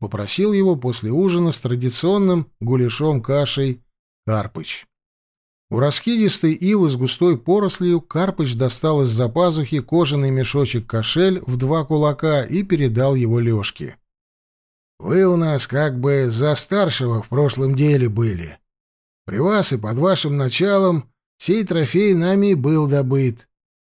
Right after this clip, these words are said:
Значится, вам, стало быть, решать, как нам его делить тяпереча», —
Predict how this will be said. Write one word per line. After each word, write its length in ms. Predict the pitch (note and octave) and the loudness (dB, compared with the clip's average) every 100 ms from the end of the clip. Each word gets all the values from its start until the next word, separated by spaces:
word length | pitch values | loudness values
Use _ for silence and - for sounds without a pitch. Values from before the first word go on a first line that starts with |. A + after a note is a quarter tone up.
| _ | _
Значится, 920 | - F3 E3 F#3+ F#3+ F3+ - F#3 F3 | -10 -4 0 0 0 -2 0 0 0
вам, 380 | A#2+ E2+ D#3+ F3 | -2 -2 -2 0
стало 340 | - D#3+ E3 D#3+ | -2 -2 0 0
быть, 240 | D#3+ C3+ | 0 0
решать, 720 | D3 E3+ - E3 E3+ A2+ - _ _ _ _ | 0 0 0 0 0 0 -6 _ _ _ _
как 300 | A2+ D#3 - | -4 -2 -2
нам 220 | C3 D3+ | -2 0
его 260 | C3+ C#3 D3 | 2 2 2
делить 560 | C3 D#3 D#3+ D3+ A2+ - | 2 4 4 2 0 -4
тяпереча», — 880 | C3+ C3 C#3+ C3+ A#2+ - G#2 E2+ | -4 0 2 2 0 -2 -8 -10